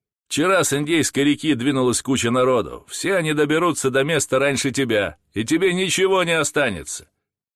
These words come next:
«Если так, тебе тем более незачем торопиться». «Кому? Мне? Да ведь я не за золотом, я чиновник, иду по служебному делу.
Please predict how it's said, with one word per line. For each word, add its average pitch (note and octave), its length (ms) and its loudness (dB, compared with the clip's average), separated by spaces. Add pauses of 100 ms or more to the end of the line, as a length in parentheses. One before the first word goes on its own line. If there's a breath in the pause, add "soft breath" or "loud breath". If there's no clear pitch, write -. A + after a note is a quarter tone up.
«Если C2+ 340 -10
так, G2 320 -6
тебе F2+ 280 -6
тем A2 240 -4
более G#2+ 380 0
незачем F2+ 500 -6
торопиться». E2+ 680 -8 (200)
«Кому? E3+ 680 0 (220)
Мне? F3+ 840 2 (720)
Да A#2+ 160 0
ведь G3+ 280 -2
я A3 220 2
не G#3+ 160 0
за G#3+ 220 0
золотом, F#3+ 760 0 (260 loud breath)
я F3 380 0
чиновник, E3 1000 0 (180)
иду D#3 300 0
по D#3+ 100 -4
служебному D#3 600 0
делу. C#3+ 400 0